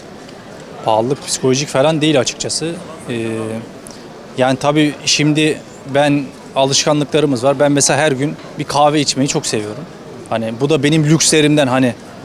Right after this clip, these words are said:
böyle ağam şam Bomonti'lere gidip bir şeyler yemek değil ama öyle ağam şam lükslerimiz de yok. Ağam şam yerlerde gezdik, gezdiğimiz şeyler de yok. Tayyip amca bir yerde çağı kaçırmaya başladı.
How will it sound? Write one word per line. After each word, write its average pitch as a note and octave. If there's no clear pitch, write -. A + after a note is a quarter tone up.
böyle C3+
ağam D3
şam D3
Bomonti'lere D3+
gidip C3+
bir D3
şeyler D3
yemek D3
değil D#3+
ama A#3
öyle D#3+
ağam E3
şam E3+
lükslerimiz E3+
de A3+
yok. F3
Ağam C#3+
şam D3+
yerlerde C#3
gezdik, C3
gezdiğimiz B2+
şeyler C3+
de C3
yok. F3
Tayyip E3
amca F3+
bir C#3
yerde E3
çağı D3
kaçırmaya D3
başladı. C3